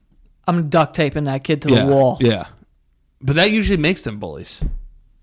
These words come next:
Speaker 1: Sorry. <laughs> Eye for an eye.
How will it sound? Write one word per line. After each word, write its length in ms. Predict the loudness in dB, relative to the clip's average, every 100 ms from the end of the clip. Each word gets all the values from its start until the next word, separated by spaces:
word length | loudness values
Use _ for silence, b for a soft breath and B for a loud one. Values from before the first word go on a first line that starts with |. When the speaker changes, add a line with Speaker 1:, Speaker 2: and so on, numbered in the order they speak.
| _ -20 _
Speaker 1:
Sorry. 540 | -6 0 2 2 -2 0 -2 0 B B B
<laughs> 540 | B B B -20 -2
Eye 140 | 4 4
for 180 | 6 4
an 100 | 6
eye. 300 | 6 4